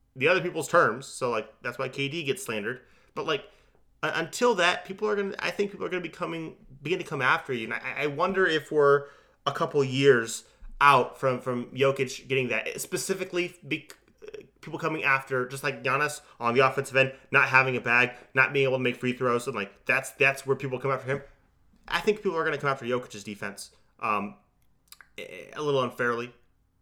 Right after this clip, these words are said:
A-, he might have given, like, the, the Murray injury, I think, might have extended that,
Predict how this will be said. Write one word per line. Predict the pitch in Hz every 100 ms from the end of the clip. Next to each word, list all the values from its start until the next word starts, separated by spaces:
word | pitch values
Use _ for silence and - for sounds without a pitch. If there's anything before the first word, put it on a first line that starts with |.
| _ -
A-, | 147 -
he | 160
might | 170 160
have | 185 -
given, | 170 160 165
like, | - 127 -
the, | 127 131
the | 131
Murray | 131 156 156
injury, | 151 143 151
I | 123
think, | 139 123
might | 120 127
have | 127 127 117 - _ _ -
extended | 127 - 131 143 143 127
that, | 127 156 -